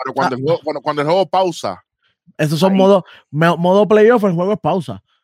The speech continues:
Speaker 2: O sea,
Speaker 1: Claro.
Speaker 2: modo, modo playoff, el juego es pausa, y ahí es que ellos encuentran su, sus mayores fallos. Así que tienen que considerar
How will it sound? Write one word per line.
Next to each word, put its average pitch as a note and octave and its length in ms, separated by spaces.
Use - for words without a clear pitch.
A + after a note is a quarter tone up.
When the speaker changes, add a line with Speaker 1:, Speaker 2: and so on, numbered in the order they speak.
Speaker 2:
O C3 40
sea, D#3 160
Speaker 1:
Claro. D#3 140
Speaker 2:
modo, F#3+ 240
modo E3 280
playoff, G3 280
el G3+ 60
juego G3+ 200
es G3+ 120
pausa, A3 560
y F3 100
ahí E3 260
es G3+ 140
que F#3 220
ellos F#3 220
encuentran D#3 640
su, D3+ 260
sus D#3 160
mayores D3 500
fallos. C3+ 420
Así C3 300
que C#3 520
tienen D#3+ 260
que F3 180
considerar D#3+ 720